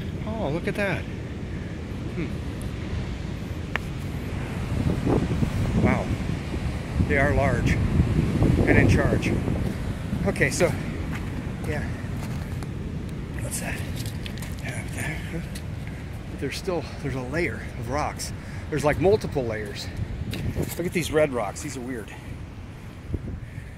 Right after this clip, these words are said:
It's weird. It is. It's just weird. It got really quiet.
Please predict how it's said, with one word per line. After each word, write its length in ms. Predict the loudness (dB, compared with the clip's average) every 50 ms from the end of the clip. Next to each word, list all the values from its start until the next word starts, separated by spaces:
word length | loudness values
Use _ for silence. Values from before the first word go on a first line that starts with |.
| -8 -8 -6 -8 -8
It's 120 | -10 -8 -8
weird. 260 | -6 -6 -6 -8 -8 -10 -12 -12 -14 -14 -14 -14 -14 -14 -10 -6 -2
It 80 | 0 0
is. 100 | 0 -2
It's 100 | -2 -6
just 160 | -6 -4 -2
weird. 260 | -2 -2 -2 -4 -6 -10 -10 -10 -10 -10 -12 -12 -10 -8 -4
It 80 | 0 0
got 160 | 0 2 2
really 260 | 4 4 6 4 4
quiet. 420 | 4 6 6 6 6 6 2 0